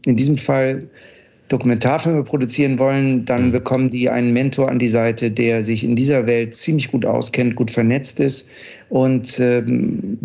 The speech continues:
Speaker 1: sich auch die Projekte mal angucken können, kann, mit, an denen sie arbeiten, aber, äh, ihnen auch Türen öffnen kann und ihnen erklären kann, wie dieser Markt funktioniert, welche Auftraggeber da unterwegs sind, was Fernsehsender zum Beispiel so an Budgets dabei steuern können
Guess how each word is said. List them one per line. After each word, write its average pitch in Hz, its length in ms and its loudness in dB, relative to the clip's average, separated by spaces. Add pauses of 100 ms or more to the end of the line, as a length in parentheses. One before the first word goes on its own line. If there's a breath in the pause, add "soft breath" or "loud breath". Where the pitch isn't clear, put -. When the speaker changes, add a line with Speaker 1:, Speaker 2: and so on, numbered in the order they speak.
Speaker 1:
sich 131 280 0
auch 123 180 -2
die 131 100 0
Projekte 131 420 0
mal 185 140 2
angucken 175 440 -2
können, 156 400 0 (260 soft breath)
kann, 151 360 2
mit, 127 220 0
an 135 140 0
denen 139 160 2
sie 135 160 2
arbeiten, 143 520 0
aber, 131 500 -2 (460 loud breath)
äh, 131 280 2
ihnen 135 180 4
auch 123 140 -2
Türen 214 260 2
öffnen 120 260 -2
kann 113 220 0
und 113 140 0
ihnen 123 140 4
erklären 135 360 0
kann, 127 220 0
wie 139 100 0
dieser 139 260 2
Markt 127 340 0
funktioniert, 139 600 0
welche 120 380 -2 (400 loud breath)
Auftraggeber 135 720 0
da 131 360 0
unterwegs 139 560 0
sind, 135 300 0
was 123 200 -4
Fernsehsender 127 640 2
zum 127 180 0
Beispiel 123 400 0
so 127 180 0
an 135 160 2
Budgets 123 420 2
dabei 120 340 -2
steuern 127 380 0
können 123 360 2